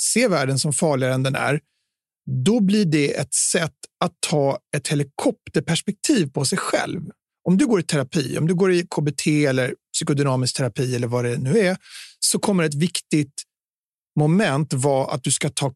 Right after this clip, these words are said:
kliv från sidan och se på ditt känsloliv lite från läktarplats. Varför gör jag så där i vissa situationer? Varför är jag rädd för de här? Eller varför tycker jag det är obehagligt i stora grupper och så där?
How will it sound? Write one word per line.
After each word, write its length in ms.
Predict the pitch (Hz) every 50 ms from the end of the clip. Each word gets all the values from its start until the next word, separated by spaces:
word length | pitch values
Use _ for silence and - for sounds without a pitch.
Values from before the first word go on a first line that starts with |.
| _ - -
kliv 440 | - 175 185 196 196 185 185 160 175 - - _ _ _ _ _ _ _ _ _ _ _ _ _ _ _ _ _ - -
från 100 | 170 147
sidan 520 | - - - 208 180 165 156 220 202 170
och 80 | 165 -
se 340 | - - - 208 214 220
på 160 | 208 - - 165
ditt 140 | 156 143
känsloliv 760 | - - 190 165 147 139 - - 156 165 202 202 143 131 120 -
lite 380 | - 214 240 247 202 - - 208
från 400 | - - 175 156 143 139 139 - - _ _ _ _ _ -
läktarplats. 720 | 220 214 - - 170 147 - - 156 151 - - - - - - _ _ _
Varför 360 | 135 135 185 226 214 - 240
gör 260 | 190 170 180 220 294
jag 100 | 330 226
så 100 | - -
där 200 | - - 165 165
i 40 | -
vissa 200 | - 135 - 160
situationer? 640 | - - 139 - 160 - - 82 165 165 165 - - -
Varför 380 | 160 175 233 285 - - 254
är 60 | 226 202
jag 220 | 185 170 156 131
rädd 220 | 147 143 131 123 -
för 120 | - 160
de 100 | 147 135
här? 260 | 123 135 - - 123 - _ - - - - - - - _ _ _ _ _ _ -
Eller 220 | 190 - - 156 151
varför 160 | 175 165 -
tycker 200 | - 160 - 165
jag 60 | 147
det 40 | 147
är 80 | - 214
obehagligt 600 | 185 156 139 151 143 135 139 135 131 131 123 135
i 80 | 127
stora 300 | - - 160 135 123 123
grupper 340 | 123 131 - - _ - -
och 80 | - -
så 60 | -
där? 220 | - - - 175